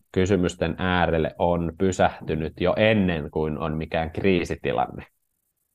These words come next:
jotta sulla on työkalupakissa keinoja jäsentää sitä tilannetta, jäsentää itseäsi, ää, sit, sit kun huomaa, että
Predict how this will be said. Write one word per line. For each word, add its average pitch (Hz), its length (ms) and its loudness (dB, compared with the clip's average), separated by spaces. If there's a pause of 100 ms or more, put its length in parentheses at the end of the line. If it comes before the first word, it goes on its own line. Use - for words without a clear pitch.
(180)
jotta 120 320 4
sulla 85 220 0
on 80 100 -4
työkalupakissa 87 920 2
keinoja 87 680 4 (600)
jäsentää 85 640 4
sitä 71 300 -8
tilannetta, 90 580 2
jäsentää 82 560 2
itseäsi, 76 640 -2 (920)
ää, 78 360 0 (520)
sit, - 200 0 (220)
sit - 220 -2
kun 101 240 6
huomaa, 76 400 2
että - 300 -4